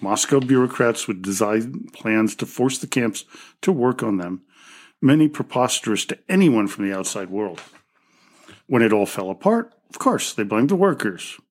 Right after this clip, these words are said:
brigadiers, or camp commandants. As you might imagine, the Soviet government had to ensure none of this got out to the public. This is where the N K V D and another institution,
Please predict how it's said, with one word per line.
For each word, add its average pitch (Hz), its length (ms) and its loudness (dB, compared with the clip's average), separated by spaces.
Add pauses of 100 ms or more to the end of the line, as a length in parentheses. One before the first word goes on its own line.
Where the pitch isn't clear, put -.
(300)
brigadiers, 110 580 2
or 95 200 -10 (240)
camp 123 280 -2
commandants. 101 760 -2 (1400)
As 240 160 4
you 240 80 6
might 160 160 6
imagine, 113 460 4
the 110 80 4
Soviet 117 400 2
government 101 400 0
had 107 220 -2
to 123 60 0
ensure 107 380 0
none 98 280 2
of 110 80 2
this 113 160 0
got 104 200 0
out 101 140 -6
to 107 100 -10
the 95 80 -10
public. 107 540 -4 (1120)
This 170 280 2
is 170 180 2
where 117 460 2 (360)
the 120 220 -6
N 147 160 2
K 139 200 2
V 127 180 2
D 110 420 0
and 127 80 2
another 117 640 2 (160)
institution, 101 800 -4